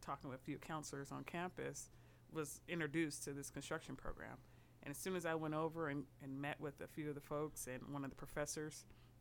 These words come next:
that taught Construction One oh one, I was hooked. I was like, "Get me into this." <laughs> And, and it's been a wild ride ever since. I've, I've enjoyed,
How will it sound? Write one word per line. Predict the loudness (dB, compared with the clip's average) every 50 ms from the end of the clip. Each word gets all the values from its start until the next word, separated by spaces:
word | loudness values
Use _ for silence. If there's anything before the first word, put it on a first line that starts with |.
| -8 -6
that | -4 -4 0
taught | 2 2 2 2 2
Construction | 0 0 2 2 2 0 2 0
One | 0 2 2
oh | 2
one, | 2 2 2 0 0 -4 -8 -10 -12 -6 0 2
I | 2
was | 2 4
hooked. | 4 2 2 2 -2 -8 -10 -10 -10 -12 -10 -8 -6
I |
was | -6 -4
like, | -4 -6 -6 -4 0
"Get | 2 2 4
me | 2 2 0
into | 2 0 0
this." | 0 0 0 -2 -2 -6 -8 -10 -12 -12 -12 -12 -8 -6
<laughs> | -6 -6 -6 -8 -6 -2 0 2 2 4 4 4
And, | 4 4
and | 4 2 2
it's | 0 0 0
been | 2 2 4
a | 4
wild | 6 6 6 6 4
ride | 2 0 0 0 0
ever | -2 -2
since. | -2 -2 -2 -2 -4 -4 -6 -8 -10 -10 -10 -6
I've, | -4 -4 -4 -4 -2 0
I've | 0 0 2 2
enjoyed, | 0 2 2 4 4 6 6 6 6 4 2